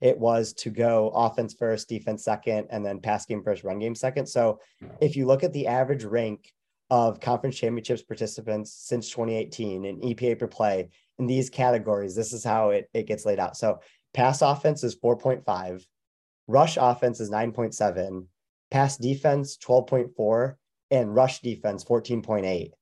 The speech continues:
So, you know, the, the teams that have, that have been in the conference championships, their, their pass offense has been the best part of their team. Rush offense has been second best usually, and then pass defense, rush defense. And, you know, like, three of the past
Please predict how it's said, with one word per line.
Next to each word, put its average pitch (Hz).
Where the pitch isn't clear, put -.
So, 131
you 139
know, 139
the, 127
the 135
teams 160
that 156
have, 127
that 131
have 110
been 127
in 127
the 120
conference 117
championships, 113
their, 123
their 120
pass 135
offense 131
has 104
been 117
the 110
best 110
part 110
of 107
their 107
team. 127
Rush 123
offense 120
has 107
been 110
second 120
best 120
usually, 113
and 110
then 101
pass 104
defense, 95
rush 120
defense. 95
And, 147
you 165
know, 170
like, 160
three 147
of 175
the 147
past 135